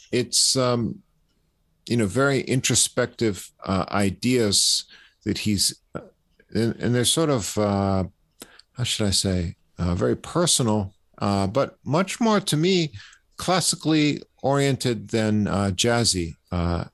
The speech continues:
in the case of this recording. And, uh, s-, and they tend to be very French,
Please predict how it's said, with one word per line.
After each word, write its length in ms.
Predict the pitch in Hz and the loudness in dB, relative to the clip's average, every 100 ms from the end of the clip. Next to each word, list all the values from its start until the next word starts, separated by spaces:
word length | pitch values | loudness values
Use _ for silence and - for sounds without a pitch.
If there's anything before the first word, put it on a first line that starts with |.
| _ - | _ -4
in 300 | 87 85 - | -2 -2 -2
the 120 | 87 | -4
case 240 | 95 101 - | -2 -2 -2
of 140 | 82 | -4
this 240 | 95 90 - | -2 -2 -2
recording. 540 | 90 - 78 90 98 - - - - _ | -6 -6 -6 -6 -8 -14 -20 -20 -20 _
And, 420 | - 90 87 87 78 90 | -4 -2 0 -2 -2 -2
uh, 320 | 87 90 92 - | -2 -2 -4 -4
s-, 240 | - - - | -4 -4 -2
and 300 | 101 95 95 _ - | 0 0 -2 _ -2
they 220 | 123 123 _ - | -2 -2 _ -2
tend 300 | 180 185 - | 0 0 0
to 80 | |
be 160 | 135 139 | 0 0
very 220 | 117 135 | 2 2
French, 680 | 131 - 139 170 165 - | 0 0 0 0 0 -2